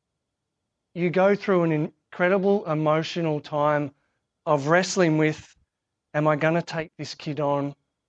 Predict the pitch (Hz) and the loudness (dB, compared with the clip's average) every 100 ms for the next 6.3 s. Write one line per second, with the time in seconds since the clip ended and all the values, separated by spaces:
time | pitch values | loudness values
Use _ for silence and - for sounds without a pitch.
0 | _ _ _ _ _ _ - - 160 156 | _ _ _ _ _ _ -16 -4 -2 -2
1 | 160 143 139 147 131 135 - - 131 123 | -4 -6 -6 -6 -4 -6 -8 -10 -8 -6
2 | 127 120 143 - _ _ _ _ _ 165 | -6 -6 -10 -16 _ _ _ _ _ -2
3 | 185 196 180 165 165 160 156 156 _ _ | 0 0 0 0 0 0 -2 -4 _ _
4 | _ - 147 147 147 160 147 143 147 135 | _ -4 -2 -2 -6 -6 -4 -4 -6 -4
5 | 139 147 160 _ _ - 175 185 175 170 | -2 -2 -6 _ _ -4 -2 0 2 4
6 | 170 170 165 | 4 2 0